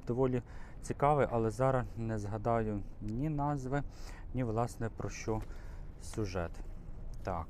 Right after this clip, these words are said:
одна книга. Далі у нас "Живі всупереч" Ірина Мельниченко та Вадим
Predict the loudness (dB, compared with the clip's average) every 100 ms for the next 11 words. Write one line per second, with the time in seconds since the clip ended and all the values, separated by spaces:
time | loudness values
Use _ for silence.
0 | -4 -2 -2 -2 -4 -2 -2 2 0 0
1 | -4 -8 -8 -8 -10 -10 -10 -10 -10 -8
2 | 0 4 4 4 -2 -6 -10 -12 -12 -12
3 | -12 -12 -12 -10 -8 -2 0 2 2 0
4 | -8 -10 -10 -12 -8 -6 -4 -2 2 2
5 | 2 0 -2 -6 0 0 4 6 6 2
6 | -10 -10 -10 -2 2 4 4 4 4 2
7 | 0 0 0 0 -2 0 0 0 0 2
8 | 2